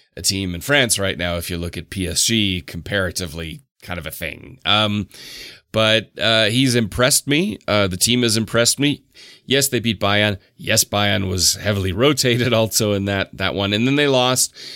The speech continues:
against a resurgent, uh, Eintracht Frankfurt. So I'm,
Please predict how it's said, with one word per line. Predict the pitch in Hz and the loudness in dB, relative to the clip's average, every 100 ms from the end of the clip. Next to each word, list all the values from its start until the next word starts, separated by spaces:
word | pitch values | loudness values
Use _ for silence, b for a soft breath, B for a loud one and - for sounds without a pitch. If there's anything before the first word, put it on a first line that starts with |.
| B B | B B
against | 117 113 117 117 - - | 0 4 2 4 0 0
a | 110 | 0
resurgent, | 107 110 107 - 113 120 117 120 143 240 - - - B B B B B - | 2 2 2 2 2 0 0 0 0 0 -2 -6 -6 B B B B B -4
uh, | 123 123 120 117 | 0 4 4 2
Eintracht | 101 123 - 117 - | 0 0 0 -2 -2
Frankfurt. | 104 131 135 170 185 - - - b b b _ - | 0 0 0 0 0 -2 -8 -8 b b b _ -2
So | - 143 139 135 135 135 - - | 2 4 4 4 2 0 -2 -2
I'm, | 135 139 - | 0 0 -4